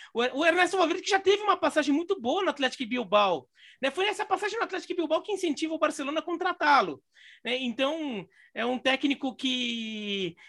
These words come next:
que eu acho que ele tem um estilo que, que pra algumas pessoas talvez tenha ficado com uma imagem ruim do Valverde pelo Barcelona, porque ele endurece muito o futebol do Barcelona, né, naquele período que ele, que ele tá lá.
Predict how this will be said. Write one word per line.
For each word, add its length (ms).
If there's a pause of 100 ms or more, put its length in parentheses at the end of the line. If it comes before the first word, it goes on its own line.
(120)
que 80
eu 60
acho 240
que 80
ele 140
tem 180
um 120
estilo 400
que, 180 (180)
que 240 (300)
pra 100
algumas 240
pessoas 280
talvez 260
tenha 140
ficado 200
com 80
uma 60
imagem 240
ruim 180
do 240
Valverde 600
pelo 180
Barcelona, 720 (380)
porque 240
ele 200
endurece 840
muito 420
o 60
futebol 360
do 80
Barcelona, 680 (360)
né, 280
naquele 260
período 360
que 120
ele, 380
que 80
ele 120
tá 140
lá. 220